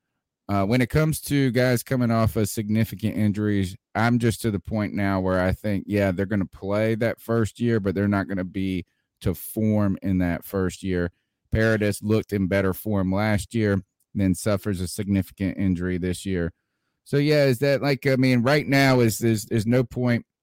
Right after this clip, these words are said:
unless he's, uh, really rehabbing well and willing to come back on a very, very friendly deal, just because right now it's Pat Elflein,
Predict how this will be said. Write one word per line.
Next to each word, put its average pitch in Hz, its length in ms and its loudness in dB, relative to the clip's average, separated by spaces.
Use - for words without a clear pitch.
unless 147 340 4
he's, 147 240 0
uh, 110 360 4
really 143 560 4
rehabbing 120 640 2
well 113 380 0
and 101 200 0
willing 113 380 0
to 95 60 -4
come 104 260 -2
back 98 260 -2
on 98 140 -2
a 90 40 -2
very, 101 340 0
very 95 240 0
friendly 98 580 -2
deal, 95 380 0
just 95 260 -4
because 95 560 -2
right 101 180 0
now 98 220 2
it's 90 140 -2
Pat 98 280 0
Elflein, 87 680 -2